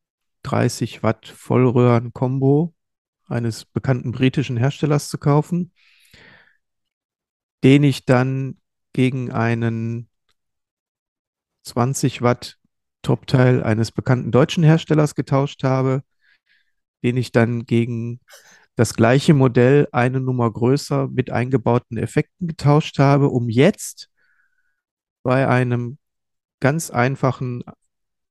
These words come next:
klassischen amerikanischen Combo aus den sechziger Jahren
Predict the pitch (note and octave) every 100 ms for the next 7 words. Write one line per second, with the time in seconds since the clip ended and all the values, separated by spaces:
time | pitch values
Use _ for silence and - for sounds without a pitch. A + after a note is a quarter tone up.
0 | - - - C#3 - D3 - C3 B2+ C#3
1 | A#2 A#2 A2+ A2+ B2 B2 A#2+ - A#2+ A2
2 | A#2+ _ _ _ _ _ _ _ - B2
3 | B2 A#2 A2 A2 - A2 G#2+ A2 - A2+
4 | A2 G#2+ A2 A#2 A2+ A2